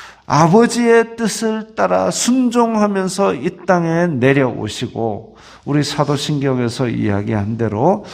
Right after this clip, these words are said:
이 땅에 내려오시고 고난받으시고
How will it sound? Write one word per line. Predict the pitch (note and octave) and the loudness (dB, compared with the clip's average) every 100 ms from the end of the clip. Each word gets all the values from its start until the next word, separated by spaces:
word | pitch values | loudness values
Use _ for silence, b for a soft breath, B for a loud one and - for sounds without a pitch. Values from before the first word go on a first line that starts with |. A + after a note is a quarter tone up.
| B B B - | B B B -10
이 | A#2+ | -8
땅에 | - A2+ G#2+ A2 A2 - B - | -4 -2 -2 -4 -6 -8 B -2
내려오시고 | B2 D#3 E3+ C#3 C#3 - C3 C#3+ G3 C4 B B _ - | 2 2 2 0 -4 -6 -4 0 0 -2 B B _ 0
고난받으시고 | C3+ D#3 E3 D3+ D3 C#3+ C#3 D3+ C3 F3 G#3 - | 2 4 2 2 0 0 -4 -6 -6 -6 -8 -12